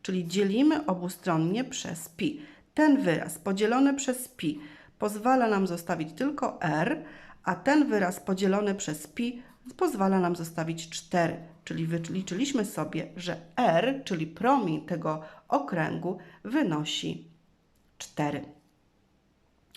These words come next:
Czyli wykorzystaliśmy sobie tutaj wzór na obwód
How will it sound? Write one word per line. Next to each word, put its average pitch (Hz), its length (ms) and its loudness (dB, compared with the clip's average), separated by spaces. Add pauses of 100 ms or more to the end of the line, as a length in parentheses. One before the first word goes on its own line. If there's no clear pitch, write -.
Czyli 226 180 -4
wykorzystaliśmy 240 680 2
sobie 185 200 -2
tutaj 180 240 -2
wzór 247 380 -2 (360)
na 294 400 0
obwód 165 600 -2